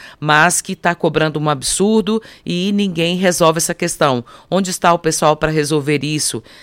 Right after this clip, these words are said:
Cadê o Ministério Público pra resolver a questão do ipasgo por falta de médico pra atender? Mas diz que a mensalidade é paga e ninguém resolve sobre isso.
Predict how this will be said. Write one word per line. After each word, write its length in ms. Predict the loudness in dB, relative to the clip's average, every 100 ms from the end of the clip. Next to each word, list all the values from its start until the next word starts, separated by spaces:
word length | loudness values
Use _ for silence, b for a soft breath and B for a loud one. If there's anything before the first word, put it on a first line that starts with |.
| B
Cadê 260 | 0 4 4
o 60 |
Ministério 560 | 4 2 0 2 2 2
Público 500 | -2 -2 -2 -6 -8
pra 200 | -2 -2
resolver 520 | 0 -2 -2 -2 -2
a 60 | -2
questão 380 | -4 -4 -4
do 100 | -2
ipasgo 560 | -4 0 2 2 0 -8 B B
por 160 | -4 -2
falta 340 | 2 0 2
de 160 | -2 -2
médico 400 | 0 0 0 -6
pra 300 | -2 0 2
atender? 480 | 0 -4 -2 -2 -4 B B
Mas 380 | 0 2 2 -2
diz 240 | -4 -4 -2
que 100 | -2
a 60 |
mensalidade 800 | 0 0 0 -2 2 4 4 0 -2
é 140 | -2
paga 520 | 0 2 4 4 2 -2 B B -8
e 320 | -2 -2 -4 _
ninguém 380 | -2 0 0 2
resolve 540 | 2 2 4 2 2
sobre 380 | -2 0 0 -2
isso. 280 | -4 -6